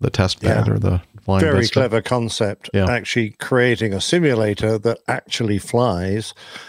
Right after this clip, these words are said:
Speaker 2: and then using a, a very well-controlled, uh, uh, descent engine, uh, to make it, uh, come down at the same rate it would,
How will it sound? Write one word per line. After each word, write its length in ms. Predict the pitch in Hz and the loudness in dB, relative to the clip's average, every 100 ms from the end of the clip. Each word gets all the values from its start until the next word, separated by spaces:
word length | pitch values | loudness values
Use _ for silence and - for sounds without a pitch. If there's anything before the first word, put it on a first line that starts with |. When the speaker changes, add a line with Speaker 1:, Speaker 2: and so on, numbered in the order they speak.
| - _ - | -20 _ -6
Speaker 2:
and 180 | 127 | -2
then 140 | 127 120 | 0 2
using 640 | 123 127 131 113 127 113 | 2 4 2 2 2 2
a, 160 | 110 117 | 2 0
a 100 | 120 | -2
very 480 | 104 104 139 139 113 | -2 0 0 2 0
well-controlled, 1040 | 110 110 110 - 113 104 123 110 107 107 113 | 2 2 0 -2 -4 -2 0 0 -2 -2 0
uh, 380 | 113 110 104 101 - - - _ - | 0 0 -2 -6 -14 -20 -20 _ -2
uh, 200 | 104 104 | 0 0
descent 520 | - - 127 120 - | -2 0 0 0 0
engine, 580 | 101 92 90 98 113 - _ _ _ 131 | 0 0 0 0 -2 -6 _ _ _ -6
uh, 400 | 113 107 101 101 - | -2 0 0 -4 -4
to 600 | - 117 110 110 110 104 _ | 0 2 2 2 0 -4 _
make 340 | 117 110 98 | 0 2 2
it, 260 | 104 101 - - _ - | 0 0 -2 -18 _ -6
uh, 140 | 113 | -4
come 280 | - 127 113 | -2 -2 0
down 240 | 110 110 110 | 2 2 0
at 80 | |
the 100 | 80 | -2
same 360 | - 127 117 110 | -2 0 0 0
rate 420 | 107 113 120 - | 2 2 2 0
it 200 | 107 101 | -4 -4
would, 380 | 127 110 110 | -2 2 2